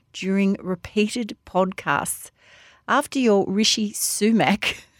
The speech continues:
<laughs> and Ricky Sunak, my staff informed me that you performed a humble mea culpa, for which I am grateful. Thanks for that, Rishi.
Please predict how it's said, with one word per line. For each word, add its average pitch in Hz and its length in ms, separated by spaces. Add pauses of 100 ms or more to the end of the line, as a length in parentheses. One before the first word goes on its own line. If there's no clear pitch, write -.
(220)
<laughs> - 680
and 196 220
Ricky 233 500
Sunak, 226 680
my 185 140
staff 214 420
informed 185 400
me 165 120
that - 160
you 151 100
performed 170 680
a 165 140 (300)
humble 185 440
mea 156 300
culpa, 143 400
for - 140
which 156 200
I 156 100
am 147 100
grateful. - 500
Thanks - 720 (340)
for - 140
that, - 300 (640)
Rishi. 214 440